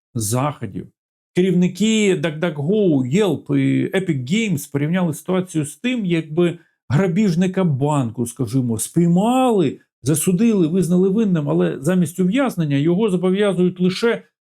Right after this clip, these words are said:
поділитися своєю методичкою з іншими грабіжниками. Така от метафора. Amnesty International додають, що проблема значно ширше, е, тільки за конкуренцію. Браузер Chrome і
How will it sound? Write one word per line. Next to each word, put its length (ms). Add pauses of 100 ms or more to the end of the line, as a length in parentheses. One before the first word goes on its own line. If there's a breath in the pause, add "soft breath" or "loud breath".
(160)
поділитися 920
своєю 540
методичкою 1000
з 160
іншими 520 (360)
грабіжниками. 1200
Така 280
от 280 (380)
метафора. 760 (380)
Amnesty 600
International 760
додають, 440
що 240
проблема 500
значно 460
ширше, 640 (380)
е, 240
тільки 260
за 140
конкуренцію. 840
Браузер 440
Chrome 580
і 260